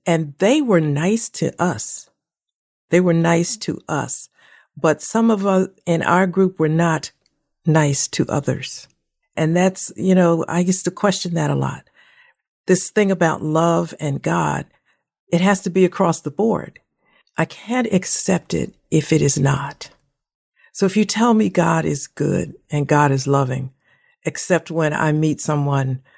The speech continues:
who's a Muslim or a Buddhist, then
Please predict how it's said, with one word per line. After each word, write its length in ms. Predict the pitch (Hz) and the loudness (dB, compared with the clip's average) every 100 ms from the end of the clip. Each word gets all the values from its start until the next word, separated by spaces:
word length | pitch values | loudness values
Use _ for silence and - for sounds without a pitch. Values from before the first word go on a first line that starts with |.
| _ - | _ -2
who's 300 | 165 156 151 | 2 2 2
a 60 | |
Muslim 520 | 147 143 - - 143 - _ _ _ _ _ | 2 0 0 -4 -6 -10 _ _ _ _ _
or 160 | 156 156 | 2 2
a 60 | |
Buddhist, 540 | 143 147 139 135 - - _ _ _ _ _ _ _ _ _ - | 4 4 4 2 -4 -12 _ _ _ _ _ _ _ _ _ 0
then 500 | 269 233 220 190 | 2 4 2 -2